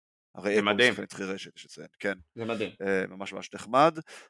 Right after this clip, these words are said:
Speaker 1: אז, אה, וינסנט דנפריו נשאר על הבמה, ועלה צ'רלי קוקס. אה, לא, אין יותר מדי מה לעדכן על דרדוויל,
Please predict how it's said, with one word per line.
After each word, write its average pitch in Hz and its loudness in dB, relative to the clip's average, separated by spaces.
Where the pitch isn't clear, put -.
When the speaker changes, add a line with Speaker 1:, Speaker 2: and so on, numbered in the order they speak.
Speaker 1:
אז, 110 6
אה, 107 6
וינסנט 107 -8
דנפריו 104 -4
נשאר 95 -4
על 98 2
הבמה, 113 0
ועלה 95 2
צ'רלי 92 -6
קוקס. - -4
אה, 95 -8
לא, 131 4
אין 147 2
יותר 139 2
מדי 143 4
מה 143 4
לעדכן 139 4
על 139 0
דרדוויל, 139 0